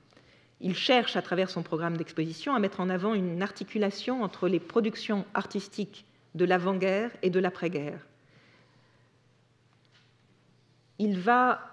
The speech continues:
se rapprocher de, du fils de Hermann Lange et il va tenter de renouer justement avec, euh, euh, la Haus Lange,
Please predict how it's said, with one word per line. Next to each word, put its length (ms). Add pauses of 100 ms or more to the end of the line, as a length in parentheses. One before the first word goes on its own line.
(320)
se 160
rapprocher 560
de, 600
du 140
fils 380
de 400
Hermann 340
Lange 400 (420)
et 100
il 160
va 180
tenter 500
de 420
renouer 500
justement 500 (300)
avec, 440
euh, 300 (120)
euh, 340 (220)
la 120
Haus 380
Lange, 380